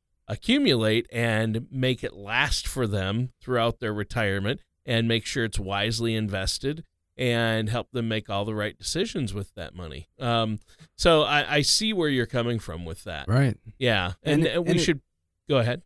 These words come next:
Speaker 2: I was gonna say, and it starts with our youth, though. That's why we have such a responsibility to teach our kids as parents,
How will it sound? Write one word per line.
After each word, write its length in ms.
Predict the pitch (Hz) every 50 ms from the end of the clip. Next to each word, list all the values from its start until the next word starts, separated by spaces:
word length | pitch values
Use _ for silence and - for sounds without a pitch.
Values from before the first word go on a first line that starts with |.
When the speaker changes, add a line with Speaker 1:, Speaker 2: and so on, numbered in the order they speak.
| _ - _ _ _ _ _ -
Speaker 2:
I 60 | 156
was 100 | 170 165
gonna 80 | 170
say, 160 | 165 - 180 180
and 100 | 175 127
it 60 | -
starts 300 | - - 170 180 - -
with 100 | 190 190
our 80 | 180 156
youth, 520 | 139 131 143 160 185 190 - - - _ _
though. 260 | 113 101 80 71 57 -
That's 240 | 107 120 131 - -
why 140 | 170 156 156
we 160 | 156 147 147 131
have 220 | 135 147 139 131 -
such 280 | - - 135 131 - -
a 60 | 127
responsibility 1120 | 113 120 117 - - - - 123 131 131 123 - 110 95 104 120 127 135 139 127 117 113
to 160 | 98 - 107 95
teach 380 | - - - 135 131 - - 139
our 120 | 117 107
kids 460 | - - - 131 131 127 110 92 90 90
as 140 | 85 85
parents, 600 | - _ - - 107 110 104 92 82 - - -